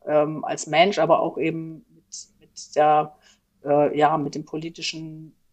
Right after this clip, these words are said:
Selbstverständnis. Das muss da irgendwie alles mit einfließen. Ähm, da würde ich jetzt nicht sagen, dass mir das jetzt besonders hilft, äh, außer dass man vielleicht, ja, eine bessere Menschenkenntnis hat irgendwann mal. Aber das liegt natürlich auch in meinem,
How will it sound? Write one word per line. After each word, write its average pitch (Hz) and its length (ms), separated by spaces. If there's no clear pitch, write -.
Selbstverständnis. 147 920
Das 160 140
muss 170 200
da 156 140
irgendwie 165 260
alles 156 220
mit - 100
einfließen. 190 920
Ähm, 160 460
da 151 180
würde 160 120
ich - 60
jetzt 156 160
nicht 165 200
sagen, 156 240
dass 151 200
mir 156 140
das 143 360
jetzt 156 200
besonders 151 460
hilft, 175 400
äh, 160 80
außer 156 340
dass 147 160
man 151 160
vielleicht, 147 400
ja, 151 80
eine 156 160
bessere 156 300
Menschenkenntnis 151 640
hat - 200
irgendwann 143 500
mal. 143 180
Aber 151 180
das 156 180
liegt 185 180
natürlich 156 260
auch 147 140
in 160 40
meinem, 147 200